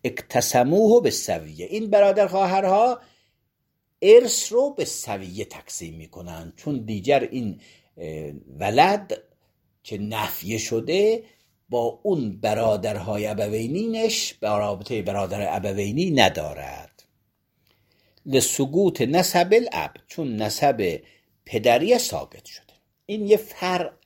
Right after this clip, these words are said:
با توجه به درس گذشته، درس لعان. فرع دوم، ولو کان المنفی توأمین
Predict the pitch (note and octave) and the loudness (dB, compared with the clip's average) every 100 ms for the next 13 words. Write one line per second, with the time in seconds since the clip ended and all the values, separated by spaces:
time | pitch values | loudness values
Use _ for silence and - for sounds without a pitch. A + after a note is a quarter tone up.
0 | _ _ _ _ F#3 E3+ - D#3+ D#3 - | _ _ _ _ 0 0 2 0 0 -6
1 | D3+ - C#3+ C#3+ - _ _ _ C#3+ C#3 | -12 -6 -4 -4 -6 _ _ _ 2 2
2 | B2+ C#3 C#3 C3 B2+ B2 - - C3 B2+ | 2 -4 -2 0 2 0 -4 -6 -6 -6
3 | B2 - A#2 A#2 - A#2 A2+ - B2 A#2+ | -8 -2 0 0 -2 -2 0 2 0 0
4 | B2 - _ _ _ _ _ - - A#3 | -6 -14 _ _ _ _ _ -14 -4 2
5 | A#3 G3+ C#3 A#2+ F#2 G2+ F#2+ - - _ | 2 2 2 0 0 0 0 0 -18 _
6 | _ _ - C#3 G3 A3+ A3 - G#3 G#3+ | _ _ -2 4 6 6 2 0 2 2
7 | G#3+ G#3 D#3 B2 A#2 G#2+ - A2 G#2+ A2+ | 0 0 0 0 0 -4 -6 -8 -6 2
8 | F#3+ F#3+ B2 - F#2+ G2 G2+ D#2 C#2 | 2 2 -4 -4 -6 -6 -6 -8 -16